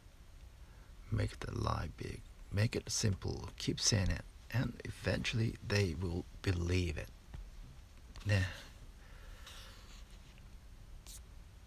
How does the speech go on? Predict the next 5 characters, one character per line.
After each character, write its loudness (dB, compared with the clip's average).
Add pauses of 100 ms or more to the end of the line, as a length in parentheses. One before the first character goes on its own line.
(1200)
こ -2
れ 4
は 4
多 6
分、 8